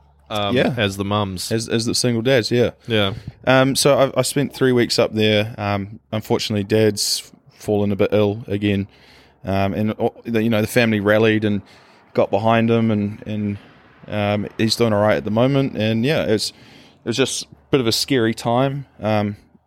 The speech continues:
Speaker 2: kind of fortunate that I'm still off work with my ankle injury,
Speaker 1: Mm.
Speaker 2: which, uh, a bit of an update with that is it now requires surgery. Um,
Speaker 1: Which, hang on, which we were kinda hoping for in a sense.
Speaker 2: Yeah, I mean, uh,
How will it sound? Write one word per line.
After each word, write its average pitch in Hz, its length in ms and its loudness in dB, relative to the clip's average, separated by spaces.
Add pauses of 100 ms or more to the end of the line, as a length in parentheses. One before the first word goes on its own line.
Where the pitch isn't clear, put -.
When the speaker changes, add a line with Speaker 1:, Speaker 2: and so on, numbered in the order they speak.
(160)
Speaker 2:
kind 135 200 0
of 107 60 0
fortunate 127 540 -2
that 117 120 2
I'm 107 160 0
still 110 300 0
off 107 220 0
work 113 280 2
with - 300 -6
my 104 160 -2
ankle 110 180 -2
injury, 123 460 -2
Speaker 1:
Mm. 107 260 -10 (280)
Speaker 2:
which, 117 180 -2
uh, 107 60 4
a 104 100 4
bit 113 140 2
of 107 120 0
an 104 120 2
update 104 380 -2
with 95 120 -4
that 101 200 0
is 107 340 -6
it 90 140 -14
now 101 200 -4
requires 95 400 -4
surgery. 113 420 -2 (1080)
Um, 117 600 0
Speaker 1:
Which, 156 360 -4
hang 131 120 -12
on, 104 180 -14 (720)
which 147 180 0
we 151 80 2
were 139 80 2
kinda 156 300 0
hoping 123 380 0
for 101 280 -2
in 98 80 -4
a 92 80 -4
sense. 87 440 -10 (240)
Speaker 2:
Yeah, 175 380 2
I 165 80 2
mean, 170 260 0
uh, 82 120 -6